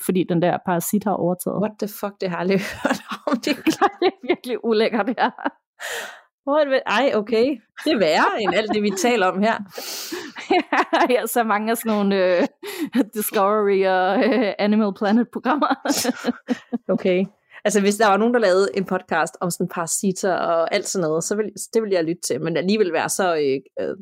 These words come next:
Speaker 2: disgusted af det. Kæft, hvor er det uhyggeligt. Og klart.
Speaker 1: Ej, det,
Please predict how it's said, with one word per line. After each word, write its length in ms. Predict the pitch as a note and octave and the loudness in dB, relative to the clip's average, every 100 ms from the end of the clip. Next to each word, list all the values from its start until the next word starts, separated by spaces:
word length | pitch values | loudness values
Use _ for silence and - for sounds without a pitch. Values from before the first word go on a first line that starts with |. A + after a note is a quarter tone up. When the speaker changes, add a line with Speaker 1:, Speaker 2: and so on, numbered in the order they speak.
| - | -8
Speaker 2:
disgusted 600 | - - E3 E3 D#3 B2+ - | -6 -2 -2 -2 -2 -4 -6
af 160 | - D#3 | -6 -4
det. 180 | - D#3 _ _ - | -4 -6 _ _ -8
Kæft, 120 | A#3+ | -2
hvor 80 | F#3 | 0
er 40 | |
det 80 | D#3+ | 2
uhyggeligt. 360 | E3+ D3+ D3 - _ _ _ F3+ | 0 -2 -4 -6 _ _ _ -8
Og 60 | |
klart. 160 | F3 G#3+ | -2 -2
Speaker 1:
Ej, 80 | C4+ | -2
det, 140 | - | -6